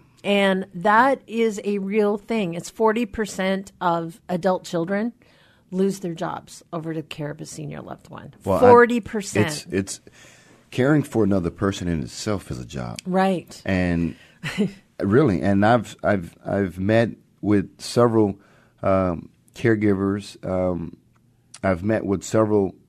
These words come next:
Speaker 2: case managers as well
Speaker 1: Mm-hmm.
Speaker 2: that, that are right in alignment with dealing with the family and really
Speaker 1: Right.
Speaker 2: closing that gap of providing the resource, whether it be transportation or housing. And so,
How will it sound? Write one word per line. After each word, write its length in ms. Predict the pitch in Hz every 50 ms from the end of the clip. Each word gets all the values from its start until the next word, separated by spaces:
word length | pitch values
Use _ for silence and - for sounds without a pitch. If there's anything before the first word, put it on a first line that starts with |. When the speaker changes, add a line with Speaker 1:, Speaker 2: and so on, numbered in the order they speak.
| _ -
Speaker 2:
case 340 | - - 120 117 113 - -
managers 580 | 98 95 98 98 98 98 92 98 98 92 85
as 200 | 92 87 196 107
well 300 | 101 95 98 101 101 104 104
Speaker 1:
Mm-hmm. 60 | 101 98
Speaker 2:
that, 220 | 92 92 82 -
that 180 | 95 92 92 90
are 240 | 90 90 87 87 85
right 220 | 82 95 92 98
in 120 | 101 98 95
alignment 460 | 90 90 90 95 95 95 95 92 -
with 180 | - 87 71 73
dealing 260 | 98 95 95 92 92
with 140 | 92 87 -
the 80 | 87
family 520 | - - - 90 90 90 92 95 92 92 90
and 140 | 85 82 -
really 280 | - 95 98 95 92
Speaker 1:
Right. 60 | -
Speaker 2:
closing 380 | - - 107 104 101 87 98 90
that 200 | 90 87 80 80
gap 240 | 80 87 82 85 -
of 100 | 87 82
providing 580 | - 92 78 78 95 92 92 92 95 90 90 85 - - _ _ -
the 80 | - 82
resource, 600 | 80 95 95 90 - - - 92 92 92 - -
whether 240 | 87 90 87 82 85
it 100 | 82 78
be 100 | 87 85
transportation 800 | 80 - - 98 95 92 - - 87 - - 90 87 - - 90 87
or 80 | 82
housing. 500 | 78 85 85 87 87 80 90 95 104 110 - _ - - - - - - - - - - - - - -
And 160 | - 120 113
so, 440 | - - 139 127 123 117 113 -